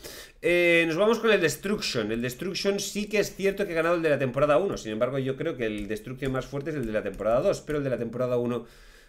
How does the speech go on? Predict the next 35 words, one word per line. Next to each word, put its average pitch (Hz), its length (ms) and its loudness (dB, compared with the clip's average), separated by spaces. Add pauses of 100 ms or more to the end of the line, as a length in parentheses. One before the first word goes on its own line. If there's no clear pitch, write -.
(120)
había 117 340 4
dado, 117 420 4
mm, 101 280 -8
pues, 101 320 -4
mucho 151 360 -2
de 170 140 0
qué 170 80 0
hablar 170 240 2
y 165 40 -2
había 147 200 0
sido 151 260 -2
bastante 139 320 0
protagónico. 113 680 0
Me 170 360 -2
parece 220 280 0
inteligente, 185 680 -2
aunque 160 440 2
el 131 480 -2
brujo, 160 600 -4
de 110 320 -2
forma 135 280 0
natural, 131 600 0
en 117 300 -2
el 110 100 2
aumento 131 340 2
de 135 80 2
item 120 200 -2
level 123 260 0
que 107 80 -4
va 113 60 0
a 113 60 -2
tener 117 200 -2
la 107 120 -4
temporada 107 420 -2
cuatro, 127 380 0